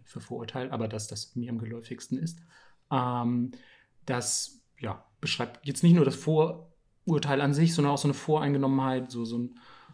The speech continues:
ja, vor-, vorgefertigtes Wissen. Und das trifft einfach ein bisschen auf diese Klischees, finde ich, auch immer so zu. Man hat, man hat immer so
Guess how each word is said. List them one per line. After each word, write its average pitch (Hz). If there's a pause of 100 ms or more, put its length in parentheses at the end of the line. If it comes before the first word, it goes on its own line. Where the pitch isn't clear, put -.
(100)
ja, 139
vor-, 139
vorgefertigtes -
Wissen. 135
Und 110
das 107
trifft -
einfach 117
ein 120
bisschen 117 (280)
auf -
diese 120
Klischees, 120
finde 117
ich, -
auch -
immer 120
so 110
zu. 123
Man 117
hat, 120
man 120
hat 117
immer 113 (360)
so 123